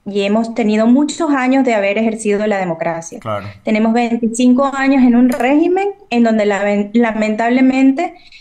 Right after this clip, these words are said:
Speaker 1: se nos han secuestrado nuestros derechos políticos y, el, y se ha instalado este, este régimen nefasto para Venezuela.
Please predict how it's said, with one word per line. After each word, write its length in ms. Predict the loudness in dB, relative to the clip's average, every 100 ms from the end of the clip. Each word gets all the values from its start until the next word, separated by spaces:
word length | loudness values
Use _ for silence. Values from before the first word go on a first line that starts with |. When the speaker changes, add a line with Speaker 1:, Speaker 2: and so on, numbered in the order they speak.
| -14
Speaker 1:
se 220 | -6 -2
nos 160 | 0 -2
han 220 | -2 -2
secuestrado 680 | -2 -2 -2 -2 -4 0 2
nuestros 380 | 0 -2 -4
derechos 380 | -2 -4 -2 -4
políticos 760 | -2 -2 -4 -4 -6 -6 -8 -12 _ _ _
y, 160 | -2 0
el, 200 | 0 0
y 140 | 0 -2
se 180 | -2
ha 60 | -2
instalado 760 | -2 -2 -2 0 0 -2 -4 -6
este, 440 | -6 -4 -4 -4 -4
este 240 | -6 -6
régimen 560 | -4 -2 0 0 0 -4
nefasto 540 | -4 -6 -8 -6 -8
para 180 | -4 -4
Venezuela. 640 | -4 -6 -10 -10 -10 -10